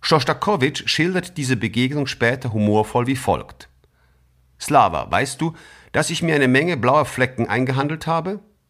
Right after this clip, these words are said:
„Was ist denn geschehen, Dmitri Dmitrjewitsch? Bist du gestürzt?“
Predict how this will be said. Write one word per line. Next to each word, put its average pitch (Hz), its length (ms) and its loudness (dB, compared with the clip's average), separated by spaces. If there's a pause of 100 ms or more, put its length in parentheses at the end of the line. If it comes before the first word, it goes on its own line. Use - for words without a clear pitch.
(300)
„Was 117 320 2
ist - 260 -8
denn 110 140 0
geschehen, 170 520 2
Dmitri 101 520 0
Dmitrjewitsch? 90 840 -2 (200)
Bist - 180 -4
du 95 60 -4
gestürzt?“ 190 720 -2